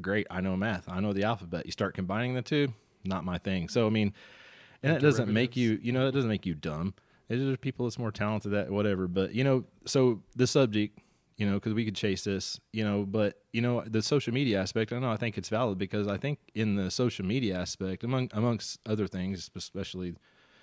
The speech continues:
Speaker 1: you know, school and stuff like that, environments, is there's a, an over amount of, I think there's peer pressure involved in it.
Speaker 2: Not a ton. Well, and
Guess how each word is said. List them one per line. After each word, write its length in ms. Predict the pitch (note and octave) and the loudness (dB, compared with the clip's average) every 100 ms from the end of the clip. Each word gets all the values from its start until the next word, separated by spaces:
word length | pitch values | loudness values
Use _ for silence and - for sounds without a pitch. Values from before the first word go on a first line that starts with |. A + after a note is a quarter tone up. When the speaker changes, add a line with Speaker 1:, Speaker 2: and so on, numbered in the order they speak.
| _ _ | _ _
Speaker 1:
you 100 | G2+ | -4
know, 60 | F#2+ | -2
school 380 | - F#2+ F#2 F2 | -2 -2 -2 -2
and 80 | |
stuff 180 | - F2+ | -4 -8
like 160 | E2 - | -8 -6
that, 160 | F#2 | -8
environments, 540 | D#2+ E2 G2 E2 - - _ - - - _ | -6 -4 -4 -4 -8 -16 _ -20 -20 -20 _
is 280 | F#2 F2+ F2 | 0 0 2
there's 340 | G#2+ G#2 F#2 | 2 2 0
a, 220 | F#2+ G2 - | -2 -2 -2
an 220 | G2 F#2 | -4 -2
over 340 | G#2+ A2+ G#2+ G2 | 0 0 2 0
amount 340 | F#2+ G2 G2+ | 0 0 0
of, 240 | F#2 F2+ - | -2 -4 -4
I 120 | F#2 | -6
think 240 | - A2+ | -4 -2
there's 160 | C#3 B2+ | 0 0
peer 180 | - B2+ | 0 0
pressure 320 | G#2 C2+ D2 | 0 -2 -6
involved 300 | C#2 C2 - | -10 -10 -12
in 100 | C2 | -16
it. 100 | - - _ _ | -18 -20 _ _
Speaker 2:
Not 200 | D3+ D#3+ - | -16 -16 -16
a 60 | - | -18
ton. 320 | - E3+ C#3 | -10 -8 -4
Well, 160 | D#3+ D3 | -6 -4
and 340 | C#3+ B2+ A#2+ | -6 -6 -8